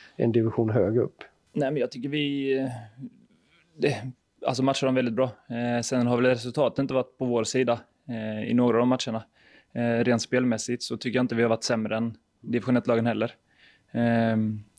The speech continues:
Speaker 2: och nu senast nu mot B K Olympic så visar vi att, eh, vi kan absolut matcha dem. Eh, med en stabil två noll-seger. Eh, så,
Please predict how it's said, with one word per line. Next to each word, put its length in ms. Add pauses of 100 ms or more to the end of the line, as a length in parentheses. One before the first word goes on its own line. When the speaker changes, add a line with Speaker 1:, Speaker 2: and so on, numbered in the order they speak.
(120)
Speaker 2:
och 120
nu 520
senast 400
nu 80
mot 140
B 160
K 80
Olympic 400
så 80
visar 240
vi 60
att, 200 (1040)
eh, 300 (100)
vi 100
kan 160
absolut 280
matcha 240
dem. 140 (360)
Eh, 120
med 120
en 80
stabil 340
två 140
noll-seger. 500 (800)
Eh, 560 (1200)
så, 300